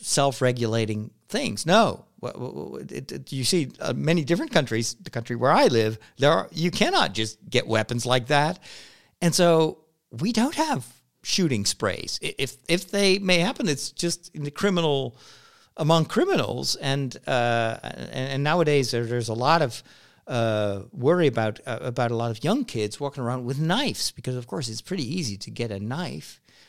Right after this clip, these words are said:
But then <laughs> we, we, we realize that we have to regulate human behavior. You cannot just let it go. And so <clears throat> this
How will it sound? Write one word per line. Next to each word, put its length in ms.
But 140
then 240
<laughs> 280
we, 260
we, 340
we 160
realize 440
that 80
we 120
have 240
to 120
regulate 600
human 240
behavior. 520
You 120
cannot 280
just 220
let 160
it 160
go. 400
And 80
so 280
<clears throat> 140
this 260